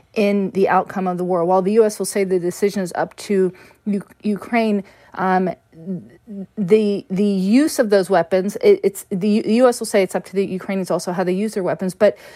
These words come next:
how much discretion does the U S have, and how far can they take those weapons? If Ukraine were, for example, to get a military advantage and decide to use U S procured weapons to, um, in-, invade into Russia, would the United States allow that?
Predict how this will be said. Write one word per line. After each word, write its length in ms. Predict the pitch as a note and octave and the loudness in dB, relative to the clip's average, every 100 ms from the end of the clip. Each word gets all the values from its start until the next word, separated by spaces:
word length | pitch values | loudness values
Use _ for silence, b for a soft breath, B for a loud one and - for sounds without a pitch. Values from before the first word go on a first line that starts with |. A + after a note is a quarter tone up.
| B | B
how 180 | - C4 | -4 0
much 240 | D4+ C4 - | 0 -2 -6
discretion 540 | B3+ - B3+ - B3 | -4 0 -2 0 -2
does 180 | G3 F#3 | 0 -2
the 80 | F#3 | -2
U 120 | F3+ | -2
S 140 | D#3 | -4
have, 260 | - D#3+ D#3+ | -4 -4 -2
and 100 | E3+ | -6
how 360 | - A#3 A#3+ | -2 2 2
far 380 | B3 - G#3 G#3+ | 2 2 2 2
can 240 | G#3 G#3+ G3 | 0 -4 -4
they 120 | F#3+ | -4
take 280 | - A3+ F3+ | -4 -4 -4
those 140 | F3 | -2
weapons? 300 | F3+ F#3+ F3 | -2 -4 -4
If 160 | G#3 G#3+ | -2 -2
Ukraine 400 | G#3 - A#3 A3+ | -6 -2 -2 -2
were, 80 | G#3+ | -4
for 160 | - | -4
example, 420 | G3+ F#3+ F#3 F#3+ G3+ | -4 -4 -6 -6 -6
to 140 | G3 | -6
get 280 | D#3+ F#3+ - | 0 2 2
a 100 | F3 | 0
military 640 | F3+ F#3 G3+ G3+ G3 G3 F#3 | 0 0 0 0 -2 0 0
advantage 440 | E3+ F3+ F#3 F3+ | 0 -2 -2 -2
and 100 | F3+ | -2
decide 640 | F3 E3+ F#3+ F3+ F#3 E3+ | -4 -4 0 2 2 -2
to 260 | - F#3 F3+ B B B B - | -4 -2 -2 B B B B -2
use 360 | F#3 A3 G3 | 2 4 2
U 180 | F#3 G3 | 4 4
S 120 | F#3 | 2
procured 520 | - F#3+ F3+ - F#3 E3+ | 0 -4 -4 -2 -2 0
weapons 480 | F3 F#3+ F3+ C3+ | 0 0 -2 -4
to, 400 | - F#3+ F3 F3 B B B | -4 0 2 0 B B B
um, 460 | E3+ E3+ E3 E3+ - _ _ - - A#3 | 0 2 0 -2 -6 _ _ -16 -8 -6
in-, 120 | A3+ | 0
invade 340 | G3+ G3 G3 F#3 | 2 4 4 4
into 220 | F#3 G3+ | 0 0
Russia, 220 | F#3+ F#3 | 0 0
would 120 | F3+ | 0
the 60 | F#3+ | 2
United 240 | F3+ F#3+ | 2 0
States 260 | F#3 F#3 F3+ | -2 -4 -2
allow 280 | E3+ D#3+ F3+ | 0 2 2
that? 240 | G3 | 2